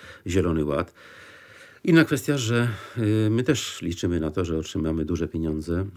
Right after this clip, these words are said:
w ramach, y, programu Sprawiedliwej Transformacji Energetycznej i z tych pieniędzy będzie też korzystała, y, należy założyć,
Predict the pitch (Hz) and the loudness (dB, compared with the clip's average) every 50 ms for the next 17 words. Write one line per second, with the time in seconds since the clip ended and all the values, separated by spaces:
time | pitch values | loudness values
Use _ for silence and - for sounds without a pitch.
0 | - - _ - - - 80 78 78 78 78 78 78 78 78 78 78 80 82 80 | -16 -20 _ -14 -10 -8 -6 -6 -4 -4 -4 -4 -6 -6 -8 -8 -4 -4 -2 -2
1 | 78 78 80 82 80 82 - _ _ - - - - - - - - - _ - | -2 -2 -4 -4 -6 -8 -10 _ _ -20 -20 -20 -20 -20 -20 -20 -20 -20 _ -4
2 | - 80 76 - - 87 85 87 85 85 80 76 - - 80 85 78 82 80 82 | -4 -2 -2 -2 -2 -2 0 0 0 0 -2 -2 -2 -2 -2 0 0 0 -2 -2
3 | 80 - 82 78 78 - 95 82 85 80 76 - - - 82 76 78 78 76 76 | -2 -2 -4 -4 -4 -4 -4 -2 -2 -2 -2 -4 -4 -2 0 0 0 0 -2 -2
4 | 82 76 - 80 78 - - 78 76 78 90 92 90 85 80 80 82 82 85 78 | -2 -2 -2 -2 -4 -4 -4 -4 -2 0 0 0 0 0 0 0 0 0 -2 -4
5 | - - - - - 82 - - _ - 82 78 78 78 76 - - 80 76 80 | -6 -12 -10 -8 -6 -6 -6 -4 _ -2 -2 0 -2 -2 -4 -4 -4 -4 -4 -4
6 | 78 - 80 - - - 80 85 80 - - 80 69 78 82 82 - - - - | -6 -6 -8 -8 -8 -8 -8 -8 -8 -6 -4 -2 -2 -2 -2 -4 -8 -12 -20 -20
7 | - - - - - - 85 80 76 76 78 80 76 - 80 80 80 73 80 73 | -20 -20 -20 -18 -10 -6 -4 -2 -2 -2 -2 -2 -2 -2 -2 -2 -2 -2 -2 0
8 | 78 76 65 71 78 - - - - - - - - | 0 0 0 -2 -2 -4 -4 -8 -12 -12 -14 -16 -18